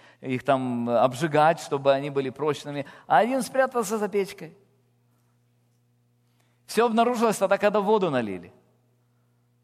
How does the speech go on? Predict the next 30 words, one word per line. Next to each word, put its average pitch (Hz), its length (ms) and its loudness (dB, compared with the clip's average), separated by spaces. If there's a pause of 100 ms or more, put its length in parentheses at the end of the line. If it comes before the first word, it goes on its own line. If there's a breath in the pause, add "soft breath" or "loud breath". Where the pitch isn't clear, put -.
(880)
Тот, 143 200 -2
который 139 320 -4
не 139 180 -6
был 143 160 -8
в 131 80 -12
печке, 131 480 -10 (140)
не 113 280 -4
может 123 380 -6
воды 117 240 -10
держать. 82 380 -18 (1600)
Очень 156 320 -4
часто 196 400 0
мы 170 140 0
делаем 196 540 2
вид, 247 400 -2
что - 180 -4
мы 185 120 -2
в - 60 -14
печке 190 300 -6
побывали, 180 560 -4 (1300)
что 208 200 -2
у 208 60 4
нас 214 220 4
все - 260 -4
хорошо, 208 460 0
что 185 160 -4
мы 196 100 -4
очень 214 240 -6
зрелые 202 460 0
люди. 202 320 -4